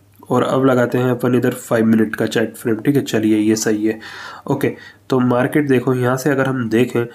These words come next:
तो जब भी आप बाय करते हो तो सबसे पहले ये resistance हो जाता है और यहाँ, यहाँ पे इसका support देखने को मिल जाता है easily अच्छे से, ठीक है। तो support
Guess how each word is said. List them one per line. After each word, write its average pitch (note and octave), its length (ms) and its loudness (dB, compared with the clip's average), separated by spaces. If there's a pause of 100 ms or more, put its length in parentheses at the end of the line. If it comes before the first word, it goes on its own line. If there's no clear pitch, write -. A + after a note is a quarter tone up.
(260)
तो D3 80 2
जब B2+ 240 0
भी E3 140 2
आप E3 120 2
बाय A#2+ 280 0
करते C#3+ 340 -2
हो C3 200 0
तो C#3+ 140 0
सबसे C#3+ 320 -2
पहले D3 220 2
ये D3 180 4
resistance B2 580 0
हो C#3+ 60 2
जाता C#3 260 2
है C#3+ 200 0 (320)
और C3+ 160 2
यहाँ, C#3 320 0
यहाँ C#3 160 4
पे C3+ 140 0
इसका C3+ 240 -2
support C3+ 420 -2
देखने B2+ 260 0
को C3+ 140 0
मिल B2+ 200 4
जाता B2 220 2
है C3+ 120 2 (120)
easily A2 340 4
अच्छे A#2+ 300 -2
से, A#2 100 0
ठीक D3 200 2
है। C#3 120 0 (460)
तो F3+ 80 0
support D#3+ 500 0